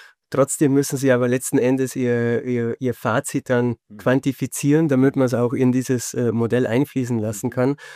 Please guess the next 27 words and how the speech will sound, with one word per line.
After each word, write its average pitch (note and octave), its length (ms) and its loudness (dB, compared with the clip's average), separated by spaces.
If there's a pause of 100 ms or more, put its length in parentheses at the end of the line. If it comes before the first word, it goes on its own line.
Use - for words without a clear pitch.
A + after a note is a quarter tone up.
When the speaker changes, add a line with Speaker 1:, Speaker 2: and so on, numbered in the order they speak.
(340)
Speaker 1:
Ähm, A2+ 400 0 (400)
und A2+ 520 0
genau A2+ 260 2
das B2 180 -2
passiert - 380 -2
also A#2+ 200 0
in A2+ 120 2
dem, A2+ 320 2
in A#2 120 -2
diesem A2+ 360 -2 (380)
Scoring-Modell, B2+ 920 0
wo B2 120 2
dann B2 160 4
eben, A#2 460 2 (320)
äh, A2 340 -4
das A2+ 160 -4
uns C3 140 0
dann A#2+ 160 2
die A#2 80 0
Möglichkeit B2+ 480 0
bietet, B2+ 260 -4
unsere A#2 260 0
Aktien B2 360 -4
zu - 160 -4
ranken. G#2+ 500 0 (240)
Und A2+ 160 0
so, C#3+ 340 2